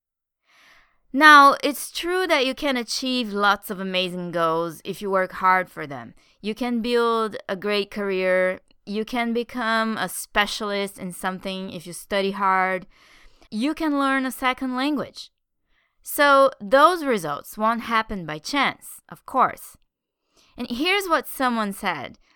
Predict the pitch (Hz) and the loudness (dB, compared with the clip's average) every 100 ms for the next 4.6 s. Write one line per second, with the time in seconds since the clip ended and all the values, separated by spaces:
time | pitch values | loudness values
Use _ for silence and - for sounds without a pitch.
0 | _ _ _ _ - 214 226 220 233 285 | _ _ _ _ 2 4 6 4 4 2
1 | 320 - - 269 226 208 208 214 190 - | -2 -12 -4 -2 0 -2 -6 -10 -10 -8
2 | 269 247 - 175 160 156 180 - 196 214 | 4 4 4 -8 -8 -6 -6 -4 -4 4
3 | 240 285 - 277 269 233 214 214 208 185 | 4 4 2 -2 0 2 2 -2 -6 -6
4 | 170 170 - 185 139 - | -6 -6 -4 -6 -6 -12